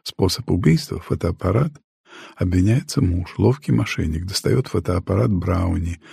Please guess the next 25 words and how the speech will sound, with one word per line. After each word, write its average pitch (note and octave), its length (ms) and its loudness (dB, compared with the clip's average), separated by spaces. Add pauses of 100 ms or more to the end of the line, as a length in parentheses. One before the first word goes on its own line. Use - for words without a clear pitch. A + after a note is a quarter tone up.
(220)
в - 60 -4
нужный G2+ 280 4
момент A2 440 2
подменяет F#2+ 560 0
фотоаппарат F#2 760 -4
миссис - 420 -4 (140)
В C#3 220 2 (460)
фотоаппаратом G2+ 840 -2
Брауни. E2+ 480 -4
Она A2+ 220 4
убита, E2+ 500 0
к - 80 -14
ней B2+ 140 2
бросаются, F2+ 720 -4
он G#2 140 -2
бросает A2 440 -2
ее F#2 100 0
фотоаппарат, E2+ 760 -6
подбирает F2+ 500 -4
свой. E2 420 -8 (400)
Позже D3 400 4 (240)
детский F#2 360 0
аппарат F#2+ 400 -4
исчезает. F#2 720 -6 (540)
Или C#3+ 420 6